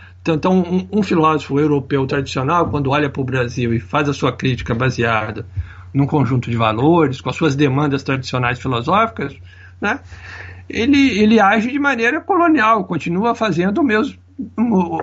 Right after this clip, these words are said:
é, o mesmo tipo de afirmação, dizendo, "Este mundo não deveria ser assim, este mundo deve ser diferente." E isso é, veja,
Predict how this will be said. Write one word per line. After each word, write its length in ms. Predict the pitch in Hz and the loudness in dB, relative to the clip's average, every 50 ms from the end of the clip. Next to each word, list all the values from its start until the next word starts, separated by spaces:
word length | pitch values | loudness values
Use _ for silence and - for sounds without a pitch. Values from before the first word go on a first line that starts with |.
| - 160 | 0 0
é, 340 | 156 147 147 143 - - | 0 0 0 -2 0 2
o 60 | 160 165 | 2 4
mesmo 240 | 175 170 190 190 | 6 6 6 4
tipo 160 | - - 185 170 | 4 2 2 2
de 80 | 175 | 2
afirmação, 580 | 180 151 - 180 175 175 170 170 - - 214 226 | 2 2 2 0 2 2 2 2 2 0 0 2
dizendo, 380 | 214 214 175 170 160 151 147 - - | 2 2 2 4 2 2 0 0 2
"Este 340 | 190 190 185 190 - - | 2 2 2 2 0 2
mundo 340 | 202 185 175 180 202 208 208 | 4 4 4 4 4 2 2
não 160 | 208 214 214 | 0 0 2
deveria 480 | 208 214 208 202 208 202 196 202 208 202 | 2 2 2 2 0 0 2 2 0 0
ser 220 | 196 - 214 214 | 0 0 0 0
assim, 220 | 226 220 - - 139 | 0 -2 -2 -4 -4
este 200 | 123 127 - 120 | -4 -4 -4 -4
mundo 280 | 117 127 147 160 165 | -2 0 0 2 2
deve 260 | 151 170 170 170 170 185 | 2 2 2 2 0 0
ser 180 | - 156 165 | 2 2 2
diferente." 600 | 160 - - 247 220 196 190 170 156 160 - - - - - | 2 0 0 0 0 2 2 0 -2 -4 -8 -14 -20 -4 0
E 140 | - 208 | 2 4
isso 280 | 233 294 - - - 381 359 | 4 4 2 2 0 0 2
é, 320 | 359 233 180 151 127 131 | 2 2 2 0 0 0
veja, 340 | 139 165 180 160 135 110 | 0 2 2 2 2 0